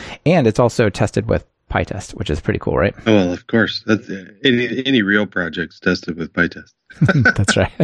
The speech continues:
Speaker 1: <laughs> Of course.
Speaker 2: <laughs>
Speaker 1: So one of the things I really like about the Python community is the fact that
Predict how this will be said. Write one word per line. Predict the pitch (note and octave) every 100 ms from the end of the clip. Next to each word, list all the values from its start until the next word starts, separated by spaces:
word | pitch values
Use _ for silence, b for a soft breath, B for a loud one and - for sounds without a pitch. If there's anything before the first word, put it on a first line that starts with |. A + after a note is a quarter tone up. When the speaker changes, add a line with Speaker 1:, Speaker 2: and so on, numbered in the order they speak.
| -
Speaker 1:
<laughs> | F3 - -
Of | -
course. | F#3+ D#3+ - - _ _ B B B _
Speaker 2:
<laughs> | F3+ D3+ - F#3 C3+
Speaker 1:
So | G#2+ F3+ F3+ - B B B B2+ -
one | C#3+ A3+
of | B3+
the |
things | G3 F#3
I | C#3
really | D3+ D3+
like | C3+ A#2+
about | B2+ A#2
the | G2
Python | C3 A#2 G2+
community | - A2+ F#2+ F#2+
is | F#2
the | G2+
fact | - G2 - G2+
that | F2+ -